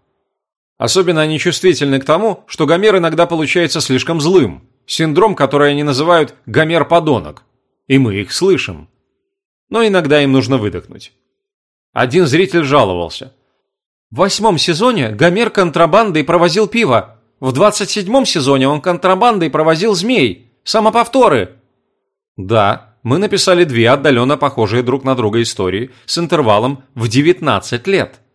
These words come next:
Но недовольному зрителю было всего четырнадцать лет. За всю его жизнь мы ни разу не повторились. Что бы ни говорили зрители, зрителям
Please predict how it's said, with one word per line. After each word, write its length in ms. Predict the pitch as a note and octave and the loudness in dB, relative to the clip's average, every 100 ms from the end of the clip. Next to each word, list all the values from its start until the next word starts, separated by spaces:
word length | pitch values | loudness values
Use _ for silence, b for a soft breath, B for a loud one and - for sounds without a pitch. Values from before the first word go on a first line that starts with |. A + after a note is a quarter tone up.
| _ _ _ _ _ _ | _ _ _ _ _ _
Но 120 | C3+ D#3 | -4 -2
недовольному 580 | E3+ F3+ G3+ G3 G3 | 2 4 4 2 0
зрителю 440 | F#3 A3+ A#3+ D#3 C3+ | -2 -4 -2 0 0
было 220 | E3+ E3 | 0 -2
всего 220 | - F3+ | 0 -2
четырнадцать 840 | F3+ G3+ - A#3 C#3+ G#2+ - G2 - | 0 -4 0 0 0 -2 -6 -10 -8
лет. 280 | F2+ D#2+ _ _ _ _ _ | -8 -8 _ _ _ _ _
За 160 | A2+ | -2
всю 180 | D3 F#3 | 0 0
его 180 | F#3+ G3+ | 2 2
жизнь 440 | F#3+ F3 F#2 F2 _ - | 2 0 -2 -8 _ -4
мы 160 | A#2 | -2
ни 80 | A#2+ | 0
разу 260 | C#3+ C#3 A2+ | 0 0 -2
не 120 | G#2 | -4
повторились. 680 | A2 A2+ A2 F#2 D#2 - _ _ _ _ _ _ _ _ _ _ _ _ _ | -4 0 0 -2 -8 -20 _ _ _ _ _ _ _ _ _ _ _ _ _
Что 240 | - - G3+ | -8 -2 0
бы 100 | F#3+ | 2
ни 80 | |
говорили 380 | D3 C3+ C3 G#2+ | 2 4 4 2
зрители, 580 | G2+ F3 A3 G3+ F3+ - _ _ _ | -2 -4 -2 0 0 -2 _ _ _
зрителям 580 | B2 G3 A3+ G3+ G3 | -4 -2 0 0 0